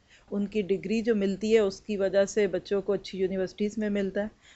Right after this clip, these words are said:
वहाँ बहुत बड़े मारूफ नाम है university के, जैसे Houston में दो यूनिवर्सिटियाँ हैं, और एक तो यूएच के नाम से, University of Houston के नाम से उसको मारूफ किया हुआ है, उसमें हर एक ही पहुँचता है और जाते हैं। लेकिन एक दूसरी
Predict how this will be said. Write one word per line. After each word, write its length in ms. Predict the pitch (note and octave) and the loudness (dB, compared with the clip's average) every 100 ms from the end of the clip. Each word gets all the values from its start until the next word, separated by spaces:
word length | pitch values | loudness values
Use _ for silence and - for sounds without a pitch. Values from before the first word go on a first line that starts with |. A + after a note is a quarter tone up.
| _ | _
वहाँ 140 | G3 F#3+ | -4 -2
बहुत 180 | A#3 G#3 | -2 0
बड़े 240 | G3+ G#3+ | 2 4
मारूफ 400 | G3+ F#3+ A#3+ B3 | 4 4 2 0
नाम 280 | G#3+ F#3 F#3+ | 0 0 0
है 80 | F#3 | 0
university 460 | F#3 F#3 - G3+ | 0 -2 -4 -4
के, 180 | F#3 G3 | -2 0
जैसे 420 | F3+ F3+ - F#3 | 0 -2 0 0
Houston 360 | F3 F#3 - G#3+ | 0 -4 -4 -4
में 180 | G#3 G3 | -2 2
दो 120 | G#3+ | 2
यूनिवर्सिटियाँ 680 | A3 G#3 G3 F#3+ - G3 F#3+ | 4 2 0 -2 -2 -4 -2
हैं, 180 | G3 G#3 - _ _ _ _ | -2 -6 -12 _ _ _ _
और 340 | - F3 E3+ E3+ | -2 0 0 0
एक 400 | F3 G3 G#3 - | 0 4 2 4
तो 120 | G#3 | 2
यूएच 420 | F#3+ G3+ G#3 G#3+ | 4 6 6 4
के 120 | - | 0
नाम 220 | G#3 G3 F#3 | 0 0 0
से, 140 | G3+ F#3 - | -4 -4 -6
University 600 | F3+ F#3+ F#3+ G3 - A3+ | -4 -2 0 0 0 0
of 140 | G#3+ G3+ | 0 0
Houston 340 | G3 B3 A#3+ | -2 0 0
के 80 | B3 | 2
नाम 220 | A3+ G#3+ | 2 2
से 140 | G#3+ A3 | 2 2
उसको 240 | G#3 G#3+ | 2 0
मारूफ 340 | G3+ F#3+ G3+ - | 2 2 2 2
किया 120 | G3 | 2
हुआ 120 | F#3 | 2
है, 60 | F#3 | 0
उसमें 300 | - A3 A#3 | -2 -2 0
हर 220 | A3 A#3 | 2 2
एक 280 | A#3 G3 G3+ - | 2 2 0 0
ही 80 | A3 - | -4 -4
पहुँचता 380 | G3+ - - | -4 -4 0
है 80 | G#2 | 2
और 140 | G2 F2+ _ _ _ - | 2 -2 _ _ _ -2
जाते 280 | F#3+ F#3 G3+ | 0 0 -2
हैं। 80 | |
लेकिन 440 | G3 F#3+ G3 G3 F#3+ | 0 0 -2 -4 -2
एक 240 | G3+ F#3 | -2 -2
दूसरी 560 | F3 A3 - B3 B3 A#3+ | -2 -2 0 2 2 0